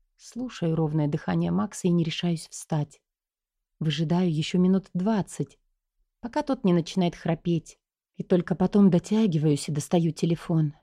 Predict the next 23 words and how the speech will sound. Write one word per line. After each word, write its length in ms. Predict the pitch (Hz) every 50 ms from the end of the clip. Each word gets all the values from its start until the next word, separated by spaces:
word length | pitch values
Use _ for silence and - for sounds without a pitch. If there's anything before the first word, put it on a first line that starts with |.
| _ _ -
Боясь, 520 | - 160 170 170 160 185 202 202 196 - -
что 180 | - - 190
муж 280 | 180 190 214 214 - -
может 360 | 190 202 214 190 196 202 -
в 40 | 175
любой 260 | 180 180 175 214 214
момент 360 | 208 185 190 202 214 196 -
открыть 320 | 180 - - - 214 180 175
глаза, 320 | 165 180 185 180 202 226
ухожу 340 | 226 196 - 196 190 180 202
в 100 | 202 -
туалет 480 | - 214 220 220 220 240 226 - -
и 20 | 165
уже 220 | 151 147 147 160
там 240 | - - 175 175 170
смотрю 400 | - - 170 160 156 - 190 170
на 160 | 175 180 175
экран. 420 | 175 - 170 175 170 156 151 143 - _ _ _ _ _ _ _ _ _ _ _ _ _ _ _ _ _ _
"Я 180 | - 147 139 131
сказал 400 | 120 - - 143 127 139 135 127
тебе 220 | 127 - 143 131
чистую 440 | 127 - - 147 131 - - 151 139
правду". 520 | 135 - 147 160 160 147 135 127 131 123